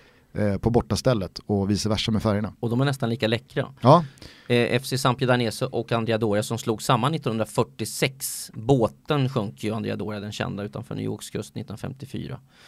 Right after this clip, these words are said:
Speaker 2: Men det var ju därför de fick alla färgerna. Därför, eh, Andrea Doria kom in med blått och vitt i grunden. Och, eh, F C Samp, eh, kom in med rött och svart.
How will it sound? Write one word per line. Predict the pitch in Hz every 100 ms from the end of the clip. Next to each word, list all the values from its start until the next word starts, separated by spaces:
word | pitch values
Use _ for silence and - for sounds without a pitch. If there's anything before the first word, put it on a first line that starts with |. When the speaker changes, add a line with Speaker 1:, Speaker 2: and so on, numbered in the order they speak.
| - - - _ _
Speaker 2:
Men | 113 107 104 107 -
det | 120
var | 113
ju | 117
därför | 117 113 - 110
de | 110 107
fick | 104 104 - -
alla | 104 98
färgerna. | 104 98 104 110 -
Därför, | - 104 - 104 104 104 - _ _ -
eh, | 123 92 -
Andrea | 110 110 110
Doria | 127 120
kom | - 107
in | 104 110
med | 101
blått | 117 123 107
och |
vitt | 107 - _ -
i | 107
grunden. | 95 95 95 110 _ _ _ _
Och, | 113 98 _ -
eh, | - 104 110 - -
F | 107
C | - 107
Samp, | - 110 135 - -
eh, | 87 135
kom | 92 92
in | 98
med | 117 -
rött | 135 135
och | 131
svart. | - - -